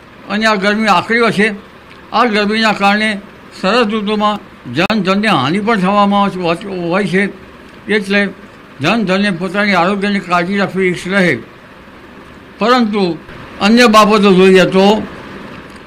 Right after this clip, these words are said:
ચોમાસાના વિદાય વચ્ચે પણ બંગાળ ઉપસાગરની શાખા સક્રિય થશે ખા-, અને અરબ સાગરની, અ,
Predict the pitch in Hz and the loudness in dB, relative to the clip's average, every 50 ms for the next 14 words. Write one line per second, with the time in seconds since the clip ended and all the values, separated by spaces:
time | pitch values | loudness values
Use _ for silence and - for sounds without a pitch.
0 | - - - - - 175 180 196 220 214 196 208 220 220 214 190 156 143 156 170 | -20 -20 -14 -8 -4 -2 0 0 0 0 0 0 0 0 0 0 -2 -2 -2 0
1 | 185 220 214 196 170 175 170 170 226 233 220 175 196 185 170 170 - - - - | 2 2 2 2 2 0 -2 0 0 0 0 2 2 0 0 0 -2 -6 -16 -20
2 | - - - - - - 196 170 170 185 196 202 214 214 220 208 185 160 190 196 | -20 -20 -20 -20 -18 -10 -6 -4 -2 -2 -2 0 0 -2 -2 -4 -6 -6 -6 -6
3 | 190 196 214 208 208 180 139 180 185 175 190 196 175 - 165 156 - 190 196 208 | -6 -6 -8 -8 -8 -8 -8 -8 -8 -8 -8 -8 -8 -8 -10 -10 -8 -6 -4 -4
4 | 208 175 190 196 180 202 220 214 - - - - - - - - - - 175 180 | -4 -4 -4 -4 -4 -4 -6 -8 -10 -18 -20 -20 -20 -20 -20 -18 -12 -8 -8 -8
5 | - - - - - - - - - 185 196 202 196 190 185 214 226 196 185 214 | -8 -12 -18 -20 -20 -20 -20 -14 -10 -8 -6 -6 -4 -4 -2 -2 -4 -2 -2 -4
6 | 214 196 214 214 202 202 202 202 | -2 -2 -4 -4 -4 -6 -6 -8